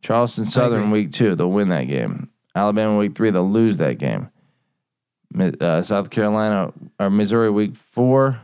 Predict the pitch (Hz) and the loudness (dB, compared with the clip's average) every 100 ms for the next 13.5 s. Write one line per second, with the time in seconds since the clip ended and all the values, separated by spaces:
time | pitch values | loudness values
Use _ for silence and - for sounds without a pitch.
0 | _ _ - 98 101 - 110 101 73 64 | _ _ -10 -6 -4 0 0 0 -4 -8
1 | - - 175 185 226 269 277 285 392 - | -8 -4 -4 -4 -2 0 0 -2 -6 -16
2 | _ _ _ 214 170 - - - - 160 | _ _ _ -2 -2 -2 -8 -6 -2 0
3 | 135 139 120 117 113 117 - 104 95 98 | 0 0 0 -2 -4 -6 -8 -8 -8 -10
4 | - _ _ _ _ _ _ - 92 90 | -14 _ _ _ _ _ _ -2 0 0
5 | 87 87 - - _ _ _ _ _ _ | 0 -2 -4 -12 _ _ _ _ _ _
6 | - 92 98 90 - _ - 127 - - | -8 -4 -2 -4 -6 _ -6 -6 -6 -12
7 | - - - 120 110 117 104 98 127 80 | -14 -14 -8 -6 -4 -4 -2 -2 -4 -4
8 | 82 - - 76 - 82 120 80 - 85 | -2 -6 -6 -6 -6 -4 -4 -4 -4 -6
9 | 65 - - - - - _ - - - | -8 -8 -10 -12 -14 -16 _ -12 -12 -12
10 | - 92 90 - _ _ _ - 104 104 | -8 -6 -8 -12 _ _ _ -4 0 2
11 | 104 104 101 101 - - _ _ _ _ | 2 2 2 0 -4 -10 _ _ _ _
12 | _ _ - _ _ _ _ _ - 120 | _ _ -20 _ _ _ _ _ -4 -2
13 | 107 127 127 87 - | 2 0 0 -4 -8